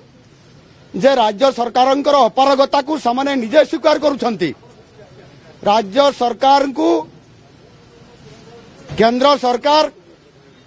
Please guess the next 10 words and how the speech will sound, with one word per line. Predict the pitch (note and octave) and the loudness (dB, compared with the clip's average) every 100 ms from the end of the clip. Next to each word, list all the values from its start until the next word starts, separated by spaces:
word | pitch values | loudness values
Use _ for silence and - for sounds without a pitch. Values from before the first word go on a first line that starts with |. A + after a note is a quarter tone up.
| _ - - - - _ _ G3+ | _ -20 -20 -20 -20 _ _ -4
ପାଖାପାଖି | G#3+ C#4 C4+ C4+ - D4+ | 0 0 2 0 0 -6
ତିରିଶ | - A#3 D4 C4 | -4 -2 0 0
ଲକ୍ଷ | C4 C4+ D4 C#4 | -2 -2 0 0
ଘର | A3+ C#4 | 2 0
ଦେଇ | B3 B3+ D4 | 2 2 0
ସାରିଲେଣି। | D4+ D#4 D4+ C#4 F#3+ - _ - _ _ - | -4 0 -2 -2 -4 -10 _ -20 _ _ -4
ରାଜ୍ୟ | G#3 G#3 C#4 | -2 2 0
ସରକାରଙ୍କର | B3+ B3+ C4+ C#4+ D4 D4 C#4+ B3 | 0 0 2 2 2 2 2 2
ଅପାରଗତା | - D4 D4+ C#4+ C#4+ | 2 2 2 0 -2
କାରଣରୁ | C4+ B3 A#3 G3 | 0 0 0 -2